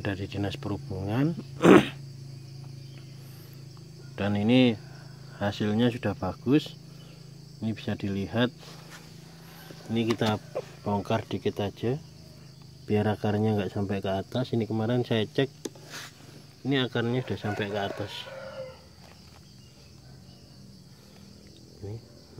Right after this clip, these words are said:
Hingga saya lihat kemarin akarnya sudah banyak di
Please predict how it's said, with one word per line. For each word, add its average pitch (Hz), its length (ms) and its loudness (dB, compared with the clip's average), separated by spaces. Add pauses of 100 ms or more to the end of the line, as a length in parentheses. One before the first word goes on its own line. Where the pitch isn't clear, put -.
(1600)
Hingga 110 240 4
saya 110 180 0
lihat 107 220 4
kemarin 113 560 0 (1500)
akarnya 110 480 -2
sudah 101 180 -2 (160)
banyak 98 400 -4
di - 40 -16